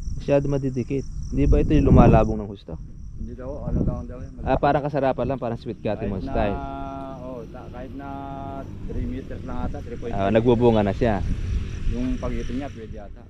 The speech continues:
Speaker 1: Ah.
Speaker 2: Two meters lang ata ang lawak.
Speaker 1: Oo. Eh, eh, pa pwede nyo ito itong sangitan.
Speaker 2: Oo.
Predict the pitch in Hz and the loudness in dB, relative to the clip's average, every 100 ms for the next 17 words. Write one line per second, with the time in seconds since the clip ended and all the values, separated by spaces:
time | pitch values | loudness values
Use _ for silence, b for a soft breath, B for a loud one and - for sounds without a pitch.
0 | - 98 98 98 107 110 117 123 127 131 | -20 -14 -10 -8 -6 -6 -6 -6 -6 -8
1 | 135 123 120 120 120 117 117 113 107 104 | -10 -10 -12 -14 -14 -14 -14 -12 -12 -8
2 | 95 95 92 95 117 170 180 175 190 185 | -4 -4 -4 -4 -2 -2 -2 -2 -2 0
3 | 180 175 180 170 165 156 160 165 139 120 | 0 0 2 0 0 -2 -4 -2 -2 -2
4 | 127 117 107 - - - - | -4 -10 -10 -18 -20 -18 -18